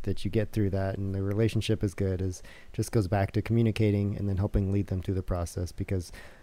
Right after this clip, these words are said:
most of the people you're, you're gonna work with, you know, they're busy professionals who are just trying to, you know, run their position or their, their company and whatever they're doing. So the easier you can make their job,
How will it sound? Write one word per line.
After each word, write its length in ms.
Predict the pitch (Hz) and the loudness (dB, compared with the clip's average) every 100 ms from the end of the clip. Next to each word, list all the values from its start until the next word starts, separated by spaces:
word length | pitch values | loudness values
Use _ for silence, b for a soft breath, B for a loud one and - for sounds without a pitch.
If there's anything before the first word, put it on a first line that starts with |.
| B | B
most 160 | 131 127 | 2 2
of 40 | |
the 80 | 127 | 6
people 220 | 131 131 | 8 8
you're, 200 | 123 120 - | 8 6 4
you're 140 | 120 | 2
gonna 120 | 120 | 4
work 240 | 113 117 - | 4 4 4
with, 220 | 113 - | 2 4
you 60 | |
know, 140 | 98 98 | 2 2
they're 100 | 98 | 2
busy 420 | 90 107 110 107 | 4 4 6 4
professionals 680 | - 113 113 104 110 107 101 | 4 0 2 2 4 2 2
who 100 | 107 | 2
are 60 | 101 | 2
just 260 | 107 - - | 0 -2 -2
trying 320 | 113 104 101 | 2 2 2
to, 500 | - 107 101 98 95 - | 2 2 4 2 0 -2
you 60 | 101 | -2
know, 280 | 95 92 95 - | 0 0 -2 -6
run 300 | 107 104 107 | -2 0 2
their 360 | 107 104 104 98 - | 2 2 0 -2 2
position 460 | 113 101 101 107 98 | 4 6 4 2 2
or 120 | 98 | 2
their, 320 | 98 95 87 - | 2 2 -2 -4
their 100 | - | -4
company 400 | 101 104 98 95 | -2 -2 0 0
and 100 | 92 | 0
whatever 300 | 92 92 92 | -2 -2 -2
they're 100 | 92 | -2
doing. 320 | 87 95 92 90 B B B B | 0 0 -2 -4 B B B B
So 160 | - | -2
the 120 | 98 104 | 0 4
easier 260 | 131 123 | 4 6
you 120 | 120 | 6
can 140 | 110 107 | 6 4
make 200 | 107 - | 4 4
their 160 | 117 | 4
job, 380 | 107 110 104 107 | 6 6 6 2